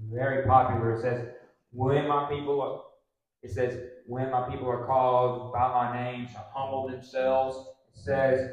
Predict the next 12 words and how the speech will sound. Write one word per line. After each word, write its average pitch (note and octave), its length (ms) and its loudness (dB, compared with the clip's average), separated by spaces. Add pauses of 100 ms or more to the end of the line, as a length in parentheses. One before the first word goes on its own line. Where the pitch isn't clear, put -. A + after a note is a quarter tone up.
"And B2 320 -6
pray F3+ 640 4 (160)
and B2 120 -10
seek D3+ 320 -2
my C#3 360 0
face F#3 460 4
and - 120 -12
turn D#3+ 360 0
from C#3+ 180 -8
their B2+ 220 -2
wicked C#3 320 -6
ways. F3 680 0